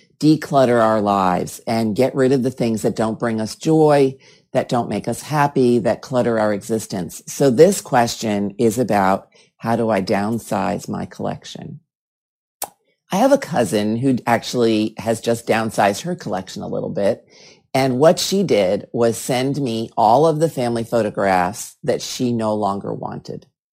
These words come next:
And that's a simple solution. But it is also possible that you have photos in your collection of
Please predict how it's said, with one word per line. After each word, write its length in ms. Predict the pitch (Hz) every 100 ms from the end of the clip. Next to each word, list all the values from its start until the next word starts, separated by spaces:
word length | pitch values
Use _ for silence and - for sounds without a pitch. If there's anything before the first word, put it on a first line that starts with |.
| _
And 160 | 117 123
that's 200 | 147 151
a 60 | 135
simple 340 | - 202 -
solution. 680 | - - - - - - 165 _ _ _ _ - _ _
But 140 | 160
it 100 | 175
is 160 | 190 185
also 420 | 170 185 262 170 117
possible 600 | - 104 92 117 110 113
that 180 | 127 139
you 140 | 139
have 360 | 131 135 139 -
photos 460 | 143 147 160 135
in 220 | - 131
your 160 | 120 117
collection 760 | - 120 104 95 - 101 101 - _ - _ -
of 220 | 127 117